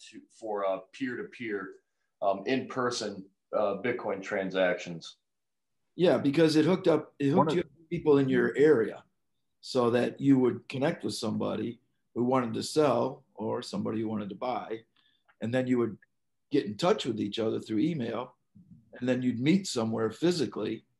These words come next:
Speaker 2: and make the transaction. So it was completely anonymous. There was, there was nothing, there was no record of it or no tracking of it on, on the internet. So, and I think that's why the government made them stop doing it.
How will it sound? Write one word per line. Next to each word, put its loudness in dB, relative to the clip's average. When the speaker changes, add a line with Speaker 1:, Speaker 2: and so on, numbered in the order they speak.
Speaker 2:
and -2
make 2
the -12
transaction. -4
So 0
it 2
was 0
completely 0
anonymous. -4
There -8
was, -8
there -4
was -6
nothing, -2
there 0
was 0
no 4
record 0
of -2
it -4
or -2
no -6
tracking -4
of -8
it -16
on, -8
on -6
the -4
internet. -8
So, -10
and 0
I 2
think 2
that's 2
why 4
the 0
government -2
made -4
them -6
stop -6
doing -6
it. -18